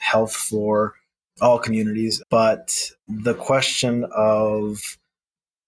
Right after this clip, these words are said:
whether those solutions would include minority communities due to their lack of data was raised. In a private conversation afterward, a, a physician said,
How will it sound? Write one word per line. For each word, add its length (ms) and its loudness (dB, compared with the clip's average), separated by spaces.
whether 580 4
those 340 2
solutions 520 -2
would 320 -2
include 580 -2
minority 920 0
communities 640 -4
due 220 -4
to 100 -8
their 140 -2
lack 320 0
of 140 -4
data 500 0
was 240 -6
raised. 460 0
In 160 -2
a 60 -2
private 400 0
conversation 600 -2
afterward, 540 -4
a, 420 -16
a 640 -8
physician 600 -2
said, 420 0